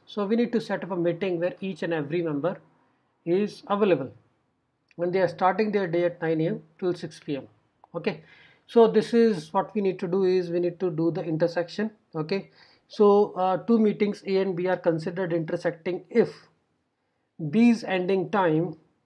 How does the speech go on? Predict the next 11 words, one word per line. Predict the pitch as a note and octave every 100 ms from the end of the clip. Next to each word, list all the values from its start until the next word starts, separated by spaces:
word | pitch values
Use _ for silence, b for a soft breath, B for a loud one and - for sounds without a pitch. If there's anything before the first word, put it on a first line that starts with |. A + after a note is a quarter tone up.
| E3
B's | G3+ F3
starting | - F3+ E3+ F#3+ F3
time | E3+ E3
is | F3 E3+
smaller | - D#3+ D#3 E3 F3
than | D#3+ D#3+ D#3+
A's | E3 D#3 D#3+
ending | D#3 C#3 D#3 D#3+
time. | F3 D3+ C3+
Means, | E3 D#3+
like, | E3 D#3+